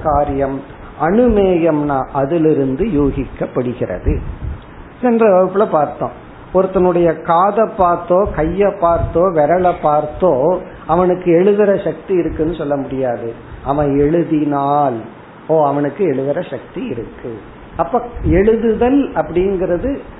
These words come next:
சக்தியினுடைய வெளிப்பாடு காரிய. அனுமேயம்னா அதை வச்சுதான் அந்த சக்தி இருக்குன்னு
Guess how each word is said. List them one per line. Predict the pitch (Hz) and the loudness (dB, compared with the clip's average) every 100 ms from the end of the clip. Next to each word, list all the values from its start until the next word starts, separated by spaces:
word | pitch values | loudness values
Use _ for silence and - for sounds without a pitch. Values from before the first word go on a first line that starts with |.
| - - - | -20 -20 -8
சக்தியினுடைய | - 175 - 254 254 233 208 202 196 208 233 | -6 -6 -6 -4 -2 0 0 0 0 0 0
வெளிப்பாடு | 180 233 - 202 170 160 151 - | 2 2 0 2 2 2 -2 -2
காரிய. | 156 170 170 151 151 127 147 | 0 2 2 0 -2 -2 -2
அனுமேயம்னா | 175 254 247 214 190 175 156 151 147 127 | 0 2 2 2 2 0 0 -2 -2 -4
அதை | 131 151 | 0 0
வச்சுதான் | 143 156 156 - 196 - 214 277 - - - | 2 -2 -2 -2 -2 0 0 0 -4 -10 -6
அந்த | 151 147 139 | -2 -2 -2
சக்தி | 156 - - 196 | -6 -6 -6 -2
இருக்குன்னு | 160 156 - 156 170 | 0 -2 -4 -4 -2